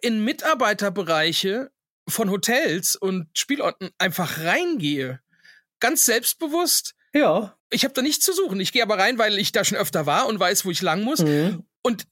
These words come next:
Speaker 1: wie oft ich einfach, ähm, auch Angestellten begegne, es hat noch nicht ein einziges Mal, soweit ich weiß, jemand hinterfragt, äh, was ich da mache.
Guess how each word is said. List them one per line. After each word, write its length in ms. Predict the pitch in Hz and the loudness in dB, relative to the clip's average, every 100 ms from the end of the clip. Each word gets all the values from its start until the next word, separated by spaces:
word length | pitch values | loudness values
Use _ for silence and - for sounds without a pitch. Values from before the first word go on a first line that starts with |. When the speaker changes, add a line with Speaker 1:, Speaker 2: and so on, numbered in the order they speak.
| - 202 | -6 -2
Speaker 1:
wie 180 | 226 | 0
oft 260 | - 254 - | 0 0 -2
ich 200 | 254 254 | -2 0
einfach, 340 | 226 - 196 - | 0 -2 -4 -4
ähm, 300 | - 190 175 - | -2 0 -2 -2
auch 180 | 175 - | -2 0
Angestellten 560 | 214 294 - 220 196 | 0 2 0 0 -2
begegne, 540 | 175 160 151 190 262 - _ _ _ _ _ _ | -2 -2 -2 -2 -4 -8 _ _ _ _ _ _
es 220 | 220 175 | -2 0
hat 200 | 262 269 | 0 -2
noch 120 | 233 | -2
nicht 280 | 190 220 - - | 0 -2 -4 0
ein 360 | 254 302 359 | 2 2 0
einziges 600 | 320 294 302 - 311 311 | -2 -2 0 -2 -2 -2
Mal, 260 | 311 254 165 | 0 0 0
soweit 320 | 170 165 160 | 0 -2 -2
ich 140 | 156 - | -4 -2
weiß, 300 | 180 226 - - - - | 0 -2 -6 -12 -18 -4
jemand 380 | 226 226 226 | 0 0 0
hinterfragt, 880 | - 254 233 - 202 202 277 - - - _ - | -4 -2 -2 0 0 0 -2 -6 -10 -10 _ -2
äh, 80 | 254 226 | 0 2
was 220 | 202 220 | 0 0
ich 160 | 262 - | 0 0
da 140 | 190 | 0
mache. 400 | 208 320 208 135 | 0 -2 -2 0